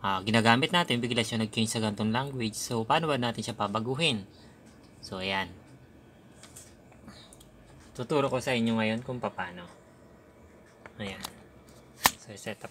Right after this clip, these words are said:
lang natin ang maayos-ayos ang ating camera. Ayan, para maganda-ganda.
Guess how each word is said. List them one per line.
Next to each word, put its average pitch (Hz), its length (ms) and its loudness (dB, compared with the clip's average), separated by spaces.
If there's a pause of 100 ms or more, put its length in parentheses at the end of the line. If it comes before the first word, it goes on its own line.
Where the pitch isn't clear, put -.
lang 107 160 -6
natin 107 240 -8
ang 104 80 -2
maayos-ayos 107 720 -6
ang 98 160 -12
ating 98 240 -12
camera. 160 400 -4 (3750)
Ayan, 95 240 -12 (160)
para 101 160 -10
maganda-ganda. 98 720 -8